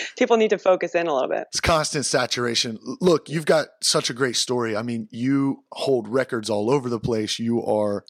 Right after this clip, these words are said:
Speaker 2: a peak performer, twenty-six caps with the U S women's national team. You've done a lot in your career. I wanna see kind of what it's been like walking in your shoes. So let's start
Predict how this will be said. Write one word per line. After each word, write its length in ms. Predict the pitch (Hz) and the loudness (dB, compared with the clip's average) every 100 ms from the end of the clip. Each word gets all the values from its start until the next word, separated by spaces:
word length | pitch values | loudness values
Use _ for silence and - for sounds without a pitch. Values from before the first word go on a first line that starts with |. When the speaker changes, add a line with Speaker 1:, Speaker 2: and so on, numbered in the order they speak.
| - | -14
Speaker 2:
a 60 | |
peak 320 | 95 143 135 | -10 -8 -8
performer, 720 | - 110 - 127 117 110 101 - - | -8 -8 -4 -2 -2 -4 -6 -10 -18
twenty-six 800 | - 151 156 139 - 135 120 - | -8 -4 -2 -2 -2 -2 -2 -6
caps 420 | - 127 107 - | -2 -2 -4 -6
with 120 | 117 107 | -10 -8
the 80 | |
U 180 | 107 117 | -4 -2
S 160 | 107 - | -2 -4
women's 260 | 104 98 | -8 -8
national 360 | - 95 - 92 | -8 -8 -8 -8
team. 260 | - 101 87 - - | -10 -10 -14 -20 -12
You've 180 | 269 127 | -6 -4
done 140 | 131 | -4
a 60 | 104 | -2
lot 220 | 120 101 | -2 -2
in 60 | |
your 140 | 110 101 | -6 -10
career. 480 | - 104 113 92 - - _ _ - - | -6 -4 -2 -4 -8 -20 _ _ -20 -6
I 80 | 156 | -4
wanna 180 | 160 147 | -2 -2
see 440 | - 139 127 110 - | 0 0 -2 -4 -8
kind 220 | 147 135 | -6 -6
of 80 | 107 | -2
what 160 | 135 | -2
it's 140 | 123 - | -2 -6
been 200 | 117 110 | -8 -2
like 380 | 120 117 - _ _ _ _ _ _ | -2 -2 -6 _ _ _ _ _ _
walking 460 | - 127 143 139 123 | -2 2 2 -2 -6
in 180 | 117 107 | -6 -4
your 260 | 120 123 | -2 0
shoes. 520 | 117 - 127 113 87 | -2 -2 -2 -2 -4
So 200 | - - | -4 -2
let's 200 | 131 160 | 0 0
start 340 | - 160 139 | -2 -2 -2